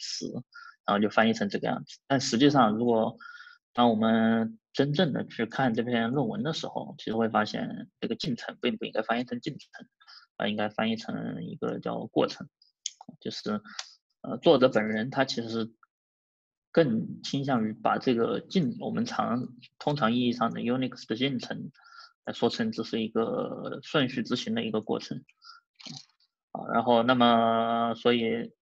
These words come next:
这次分享就主要针对，主要就来讲一讲，呃，读一读这篇论文吧，就是一九，一九七八年的时候，呃，C A R Hoare，也就是 Tony Hoare，他写的这篇，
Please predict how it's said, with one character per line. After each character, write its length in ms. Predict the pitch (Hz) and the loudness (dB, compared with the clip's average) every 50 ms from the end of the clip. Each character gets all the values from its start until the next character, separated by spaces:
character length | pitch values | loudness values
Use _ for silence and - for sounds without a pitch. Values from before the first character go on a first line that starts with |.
| _ | _
这 160 | - 131 123 | 0 0 0
次 180 | 120 - - 117 | 0 -2 -8 -10
分 220 | - - 120 120 | -6 -4 -4 -2
享 180 | 117 110 104 110 | -2 -2 -2 -2
就 300 | 107 110 110 113 113 113 113 - | -2 -2 -2 -2 -4 -6 -8 -8
主 100 | - - | -4 -2
要 160 | 107 107 107 | -2 0 -2
针 220 | 104 - 110 113 | -2 -4 -4 -4
对， 560 | 117 120 123 120 117 117 - - - - - _ _ _ _ | -4 -4 -4 -4 -4 -6 -6 -8 -10 -12 -16 _ _ _ _
主 100 | - 107 | 0 4
要 140 | 107 110 | 4 4
就 100 | 117 123 | 4 4
来 160 | 120 113 110 110 | 4 4 4 2
讲 260 | 107 - 107 107 120 | 2 0 -2 -2 -2
一 60 | 120 | -4
讲， 340 | - - - 110 - 127 - - - - - _ - _ _ _ _ _ _ _ _ | -4 -6 -4 -4 -6 -8 -10 -12 -20 -20 -20 _ -20 _ _ _ _ _ _ _ _
呃， 280 | - - - - - - - | -16 -12 -12 -12 -12 -10 -4
读 160 | - 110 120 139 | 2 4 4 4
一 40 | |
读 320 | 139 98 110 110 117 113 117 | 4 4 0 -2 -2 -2 -2
这 220 | 113 - 123 110 | 0 0 0 0
篇 360 | - - - 110 113 113 113 | 0 -2 -4 -2 -2 -2 -2
论 140 | 113 117 98 | -2 -4 -4
文 160 | 95 104 101 | -6 -8 -6
吧， 200 | 101 110 120 127 - _ _ _ _ - | -6 -6 -6 -6 -10 _ _ _ _ -14
就 80 | - | -14
是 220 | - - - - - - - - - - - - - - - _ _ | -14 -12 -12 -10 -10 -10 -10 -10 -12 -14 -14 -16 -18 -20 -20 _ _
一 160 | _ - 123 120 | _ -2 -2 0
九， 520 | 120 117 - - - - - - - - _ _ | 0 0 0 0 -2 -4 -6 -10 -14 -20 _ _
一 120 | - - | -8 -4
九 240 | - 131 110 - - | 0 0 0 0 0
七 220 | - - - - | -2 -4 -6 0
八 200 | 120 120 123 139 | 0 2 2 4
年 160 | 131 117 - | 2 2 0
的 120 | - - - | -2 -4 -8
时 120 | - - | -10 -14
候， 260 | - - - - - _ _ - - - _ _ _ _ _ | -14 -12 -12 -12 -12 _ _ -20 -20 -20 _ _ _ _ _
呃 240 | - - - - | -10 -10 -10 -10
，C 260 | - - - 127 123 120 | -12 -2 0 2 2 4
A 160 | 120 117 123 | 2 0 0
R 340 | - - 104 113 117 113 110 | 0 2 2 4 4 2 0
Hoare， 460 | - - - 131 120 - - 131 135 - _ | -2 -2 -2 0 0 0 -4 -6 -10 -14 _
也 260 | - - - - - | -18 -18 -16 -16 -16
就 200 | - - - 110 107 | -16 -12 -10 -8 -8
是 100 | - - _ _ | -10 -10 _ _
Tony 280 | - - - - - | -2 -2 0 0 -2
Hoare， 320 | - - - - - - - _ - - _ - - _ _ _ | -2 -2 -2 -2 -2 -4 -8 _ -20 -20 _ -20 -20 _ _ _
他 360 | - - - - 113 110 - | -4 -2 0 0 2 0 -2
写 200 | - - - 120 | -2 -4 -4 -4
的 120 | - - - | -4 -2 -2
这 100 | - - | -4 -6
篇， 460 | - - - - - - - 131 | -4 -6 -6 -6 -6 -8 -10 -12